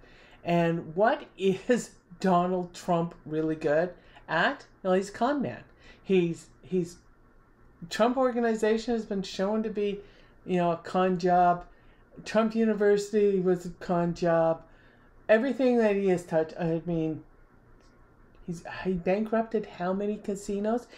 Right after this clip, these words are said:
He's not a businessman. He's a con man. And he's been getting away from it for years.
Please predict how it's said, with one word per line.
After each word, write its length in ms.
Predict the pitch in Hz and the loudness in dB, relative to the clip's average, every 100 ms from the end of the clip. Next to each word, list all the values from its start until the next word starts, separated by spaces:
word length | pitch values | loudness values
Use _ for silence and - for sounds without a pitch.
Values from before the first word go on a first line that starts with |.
| - - | -20 -6
He's 160 | 220 | 0
not 240 | 220 254 311 | 2 4 2
a 60 | |
businessman. 920 | 277 214 185 180 160 151 156 143 143 - - - | 0 4 4 4 -6 -6 -4 -2 -4 -8 -20 -4
He's 380 | 185 185 180 - - - | 2 2 2 -2 -18 -2
a 100 | 175 | -2
con 680 | 175 - - 196 196 196 175 | -2 -10 -2 0 2 2 0
man. 400 | 135 127 - - - - - - | -2 -6 -12 -18 -20 -20 -20 -8
And 260 | 175 165 165 | -2 0 0
he's 320 | - 196 190 | -2 -4 -2
been 180 | 214 208 | -2 0
getting 400 | 190 190 214 214 | 2 2 2 -2
away 300 | 202 180 165 | 0 2 2
from 280 | 165 170 160 | 0 -4 -2
it 140 | 165 | -2
for 160 | 170 170 | -2 -2
years. 260 | 180 156 | 0 -2